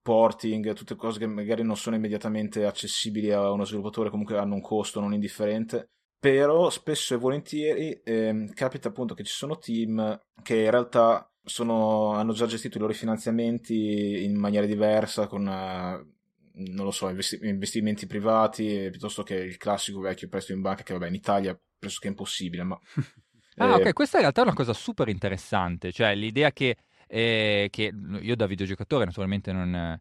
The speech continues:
Speaker 2: posto il problema, ma giustamente tu dici un team trova finanziamenti altro modo, quindi magari in un paese anglosassone si fa davvero un prestito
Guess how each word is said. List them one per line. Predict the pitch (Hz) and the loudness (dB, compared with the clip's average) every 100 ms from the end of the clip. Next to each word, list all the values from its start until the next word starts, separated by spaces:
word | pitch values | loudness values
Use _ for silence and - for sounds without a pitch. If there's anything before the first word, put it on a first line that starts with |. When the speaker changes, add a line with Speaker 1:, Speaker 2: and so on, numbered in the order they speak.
| _ - | _ -6
Speaker 2:
posto | 135 - | -6 -4
il | 104 | -8
problema, | 101 95 92 | -6 -4 -2
ma | 90 | -4
giustamente | 95 107 131 113 113 | -6 -6 -2 0 -2
tu | 104 | -4
dici | 104 98 113 | -6 -4 -2
un | 110 - | -4 -2
team | 156 127 104 95 | 0 2 2 0
trova | - 117 104 | 2 4 4
finanziamenti | 95 101 104 117 123 104 98 - | 0 -4 -4 -2 -2 -2 -4 -4
altro | 123 113 113 | -2 -2 0
modo, | 107 123 143 143 | 0 2 0 -2
quindi | 110 101 | -2 0
magari | 101 110 | 2 2
in | 98 | 2
un | 98 | 0
paese | 104 98 | -2 -2
anglosassone | 95 95 - 107 - 95 | -4 -2 0 0 0 -4
si | 87 - | -6 -6
fa | 95 90 85 | 0 0 0
davvero | 90 98 92 | 0 -2 -2
un | 87 | -2
prestito | 95 92 - 92 - 87 | 0 0 -2 -12 -8 -8